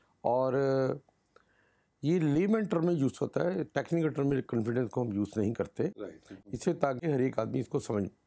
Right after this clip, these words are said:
Speaker 1: पाए। कॉन्फिडेंस का मतलब होता है उसको विश्वास, आत्मविश्वास,
Speaker 2: अच्छा।
Speaker 1: अपने पर कितना विश्वास वो कर सकता है और वो जो कॉन्फिडेंस बिल्ड अपने पर करता है, उसकी बॉडी से भी झलकना चाहिए,
Speaker 2: हम्म।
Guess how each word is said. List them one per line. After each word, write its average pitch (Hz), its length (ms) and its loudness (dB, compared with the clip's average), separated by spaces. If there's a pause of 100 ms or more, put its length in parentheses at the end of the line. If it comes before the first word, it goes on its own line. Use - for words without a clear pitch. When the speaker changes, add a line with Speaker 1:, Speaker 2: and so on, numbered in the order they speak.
(200)
Speaker 1:
पाए। - 180 -4 (420)
कॉन्फिडेंस 160 440 -2
का 185 80 0
मतलब 165 180 0
होता 160 200 -2
है 208 60 0
उसको - 180 -2
विश्वास, 113 580 -2 (320)
आत्मविश्वास, 139 760 0 (120)
Speaker 2:
अच्छा। - 380 -18
Speaker 1:
अपने 233 340 0
पर 190 200 -2
कितना - 340 -4
विश्वास 135 480 -2
वो 65 60 -2
कर - 140 -2
सकता - 300 -6
है 180 140 -2 (640)
और 180 140 2
वो 170 300 0
जो 226 160 2 (200)
कॉन्फिडेंस 202 420 6
बिल्ड 175 300 2 (180)
अपने 147 240 2
पर 147 120 0
करता 110 420 -2
है, 117 120 -8 (520)
उसकी 185 260 2
बॉडी 131 420 2
से 175 140 0
भी 180 60 2
झलकना 156 340 0
चाहिए, 170 320 0 (240)
Speaker 2:
हम्म। - 200 -16